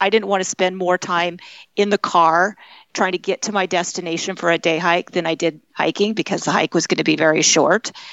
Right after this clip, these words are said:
Um, so choosing hikes that are in city parks or county parks or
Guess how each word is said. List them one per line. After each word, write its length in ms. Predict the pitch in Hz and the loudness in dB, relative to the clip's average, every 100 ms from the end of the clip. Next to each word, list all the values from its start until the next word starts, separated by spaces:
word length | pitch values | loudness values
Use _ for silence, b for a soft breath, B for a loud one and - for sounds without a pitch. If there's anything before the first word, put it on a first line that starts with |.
| B B | B B
Um, 320 | - 190 180 - | 0 2 2 -4
so 400 | - 240 196 185 - _ | -2 2 4 2 -4 _
choosing 520 | - 247 214 220 190 - _ _ _ _ | -6 -4 -2 -4 -6 -16 _ _ _ _
hikes 360 | 226 196 - - | -4 -2 -2 -4
that 120 | 208 | -2
are 240 | 190 180 - | 0 -2 -4
in 140 | - 180 | -8 -8
city 320 | - 202 185 | -2 -2 0
parks 460 | - 185 196 - - | 2 2 2 -2 -10
or 80 | |
county 380 | - - 175 190 | -10 -4 0 0
parks 600 | 196 185 196 - - - - | 0 0 -2 -6 -8 -8 -6
or 320 | 165 - | -6 -6